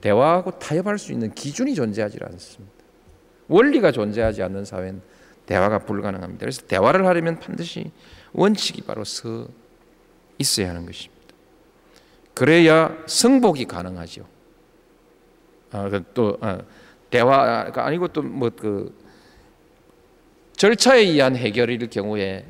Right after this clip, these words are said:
승복이 가능한 사회, 이런 원칙이 있어야 그런 승복이 가능한 사회가 되는 것이죠. 이런 그 갈등 관리가 가능한 사회라고 말할 수 있습니다. 통합성이 높아야 됩니다.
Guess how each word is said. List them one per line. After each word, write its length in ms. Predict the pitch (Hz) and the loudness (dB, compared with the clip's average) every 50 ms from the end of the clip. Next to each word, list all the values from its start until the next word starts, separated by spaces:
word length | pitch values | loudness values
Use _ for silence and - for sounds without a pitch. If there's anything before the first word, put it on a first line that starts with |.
| - | -18
승복이 500 | - - - 208 220 214 190 151 127 101 | -14 -8 -6 -4 -2 -2 -2 -2 -2 -4
가능한 420 | 87 - 87 90 87 87 87 87 92 | -8 -8 -8 -6 -6 -8 -10 -12 -12
사회, 220 | - - - 92 90 92 - _ _ _ - | -16 -18 -18 -20 -20 -20 -20 _ _ _ -4
이런 260 | 120 131 143 143 143 - - - - | -4 -2 -2 -4 -8 -14 -18 -14 -2
원칙이 420 | - 165 214 254 240 - - - 123 | 0 2 2 2 0 -4 -6 -6 -6
있어야 260 | 110 - - 104 95 | -8 -6 -6 -8 -8
그런 200 | - - 101 98 | -6 -8 -10 -10
승복이 400 | - - 156 175 170 131 101 87 | -10 -10 -10 -8 -8 -10 -10 -10
가능한 400 | - 95 92 90 87 87 90 87 | -12 -12 -12 -10 -12 -12 -12 -14
사회가 260 | 90 90 90 92 92 | -16 -16 -16 -16 -16
되는 260 | 87 95 90 87 87 | -16 -16 -16 -16 -16
것이죠. 400 | 87 - - - - _ _ _ _ _ _ _ _ _ _ _ _ _ _ _ _ _ _ _ _ _ _ - - - - - - _ 151 | -18 -18 -20 -20 -20 _ _ _ _ _ _ _ _ _ _ _ _ _ _ _ _ _ _ _ _ _ _ -20 -20 -20 -20 -20 -20 _ -8
이런 400 | 143 143 156 165 165 175 175 165 | -4 2 4 6 6 6 4 2
그 160 | 139 139 127 - - - - - | 0 0 -2 -2 -6 -12 -6 0
갈등 480 | 135 160 190 190 - - 226 233 226 | 2 4 4 4 2 2 2 4 4
관리가 320 | 196 156 139 139 147 170 160 | 4 4 4 4 4 2 2
가능한 420 | - 120 98 110 117 127 135 135 | 4 2 0 0 0 0 -2 -2
사회라고 640 | 135 123 101 98 101 101 110 110 110 110 101 104 - - _ _ - - | -4 -4 -4 -2 -2 -4 -4 -6 -6 -8 -10 -10 -14 -20 _ _ -20 -20
말할 220 | 101 104 95 92 | -18 -18 -18 -18
수 80 | - - | -20 -20
있습니다. 640 | - - _ _ _ _ _ _ _ 90 92 - | -20 -20 _ _ _ _ _ _ _ -16 -16 -8
통합성이 420 | - 131 127 120 - - - 110 | -4 -2 -2 -2 -2 -6 -6 -6
높아야 320 | 104 107 110 - - 92 85 | -6 -6 -6 -8 -10 -14 -16
됩니다. 200 | - 90 - | -16 -20 -20